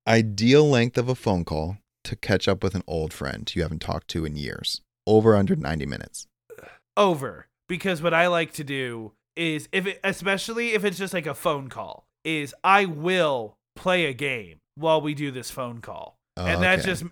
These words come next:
Speaker 2: and that just makes the time fly. So if I'm
Speaker 1: Yeah.
Speaker 2: catching up with someone who I haven't talked to in three months plus, I'm like,
Speaker 1: Yeah.
Speaker 2: "Tell me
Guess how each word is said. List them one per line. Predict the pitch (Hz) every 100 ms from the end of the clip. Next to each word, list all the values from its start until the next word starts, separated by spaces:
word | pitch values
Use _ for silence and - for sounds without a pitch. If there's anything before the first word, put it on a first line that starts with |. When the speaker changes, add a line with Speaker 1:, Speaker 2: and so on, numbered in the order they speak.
| -
Speaker 2:
and | 160
that | 170 180
just | 190 170
makes | 180 170
the | - 156
time | 160 147 143 139 135 123 _ _
fly. | - - 151 139 131 135 143 151 127 107 95 80 _ _
So | - 196 175 160 156
if | 170
I'm | 190 214
Speaker 1:
Yeah. |
Speaker 2:
catching | 214 233 214
up | 196 190
with | 208
someone | 208 208
who | 185
I | 175
haven't | 175 170
talked | 165 160 160
to | - 175
in | 151 135 123 _ _ _ _
three | - - 196 254 262
months | 214 202 202 170 -
plus, | - 143 156 151 - - - - _ _
I'm | 160 175 175
like, | 170 165
Speaker 1:
Yeah. | 131 156
Speaker 2:
"Tell | - 170 190
me | 208 226 262 247